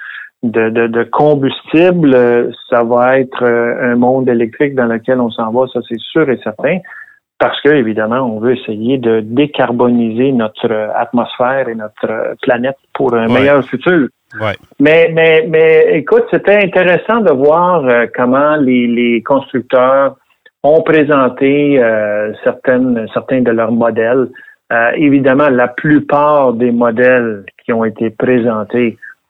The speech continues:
Speaker 1: sont des modèles qui sont électriques. Euh, on n'a qu'à penser à Mercedes, qui ça fait longtemps qu'ils parlent de, des modèles E Q. Donc, il y a le E Q S, le E Q B, on a le E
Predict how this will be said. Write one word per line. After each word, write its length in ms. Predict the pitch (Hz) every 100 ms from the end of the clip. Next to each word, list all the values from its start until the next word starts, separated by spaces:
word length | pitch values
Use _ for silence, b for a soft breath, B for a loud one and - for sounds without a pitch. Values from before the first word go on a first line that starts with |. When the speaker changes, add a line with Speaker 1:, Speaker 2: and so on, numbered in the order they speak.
| _ - - -
Speaker 1:
sont 200 | 151 151
des 120 | 127
modèles 640 | 117 113 117 120 117 104 -
qui 160 | - 117 -
sont 300 | 117 117 117
électriques. 840 | 139 113 104 - 123 147 - - B B B _ 117
Euh, 580 | 113 110 107 107 107 - -
on 200 | - 120
n'a 120 | 117
qu'à 160 | 117 110
penser 480 | 113 110 - 127 120
à 180 | 110
Mercedes, 680 | 113 110 - 120 120 127 127 127
qui 80 | -
ça 100 | 104
fait 120 | 117
longtemps 400 | 117 110 110 123 120
qu'ils 180 | - 120
parlent 460 | - 117 123 117 110
de, 160 | 113
des 200 | 117 117
modèles 400 | 113 117 123 131 -
E 140 | 147 131 -
Q. 260 | - 165 170 B B B B -
Donc, 280 | 123 120 120
il 40 | 123
y 20 |
a 20 |
le 180 | 117 123 139
E 60 |
Q 320 | 131 - 120 -
S, 260 | 165 160 - -
le 120 | 123 123 127
E 40 |
Q 200 | - 120
B, 160 | 107 143 160 160
on 140 | 123 117
a 80 |
le 200 | 117 117 -
E 80 | 147